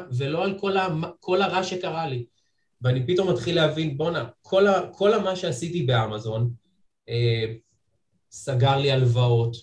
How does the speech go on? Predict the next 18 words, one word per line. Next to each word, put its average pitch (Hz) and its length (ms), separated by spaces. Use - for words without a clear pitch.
עזר 151 300
לי 143 200
לקנות 127 440
בית, 117 500
אה, 120 400
טיולים, 151 760
רכבים, 135 760
לסגור 151 500
חובות." 123 480
בעצם 202 240
אני 202 80
מתחיל 220 200
להסתכל 202 300
ולהגיד, 175 460
"עומר, 208 320
יצא 208 340
לך 220 140
מזה 202 380